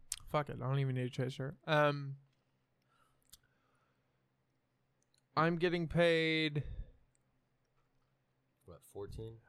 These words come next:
Speaker 1: No. I tell everybody it's twelve fifty. It's eleven fifty. I say twelve just because I've been there a while. It's eleven fifty, which,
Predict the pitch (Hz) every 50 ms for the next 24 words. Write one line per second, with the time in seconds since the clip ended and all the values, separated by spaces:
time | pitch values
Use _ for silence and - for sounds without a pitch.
0 | - - - - - - - - - - - _ _ _ - 156 139 131 - -
1 | - - _ _ - - - 147 139 - - 156 151 156 147 147 143 139 143 139
2 | 139 135 131 - - - - 156 143 135 131 - 131 113 - - 131 123 135 -
3 | 127 - - 147 147 151 156 147 135 135 131 123 - 123 123 - - 131 131 135
4 | 135 - _ _ _ _ _ _ _ _ _ _ _ _ _ _ _ _ - -
5 | - 143 - - 151 135 139 - - 156 147 139 139 139 139 135 135 - - -
6 | 160 139 143 131 - - 147 135 147 131 131 131 123 135 127 127 123 123 120 117
7 | 117 113 117 120 123 - - - _ _ _ _ _ _ _ _ _ _ - 147
8 | - - 143 135 139 147 151 185 185 - - 156 135 139 143 135 135 151 180 190
9 | - - - -